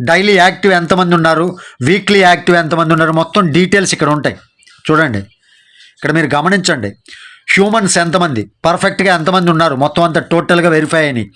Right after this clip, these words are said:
అవన్నీ ఉన్నాయి. దానితో పాటు ఇప్పుడు యాప్ అప్‌డేట్ చేసుకున్న తర్వాత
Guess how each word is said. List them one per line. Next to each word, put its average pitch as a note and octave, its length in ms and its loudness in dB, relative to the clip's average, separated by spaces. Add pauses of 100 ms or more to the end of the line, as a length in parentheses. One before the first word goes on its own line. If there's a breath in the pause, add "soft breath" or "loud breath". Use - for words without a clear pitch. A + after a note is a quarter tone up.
(260 loud breath)
అవన్నీ D#3+ 320 0
ఉన్నాయి. G#2 160 -8 (560 loud breath)
దానితో G#3+ 380 2
పాటు G#3 240 2
ఇప్పుడు F#3 160 0 (100)
యాప్ G3 220 2
అప్‌డేట్ F3+ 340 -2
చేసుకున్న F3+ 360 0
తర్వాత D#3+ 240 2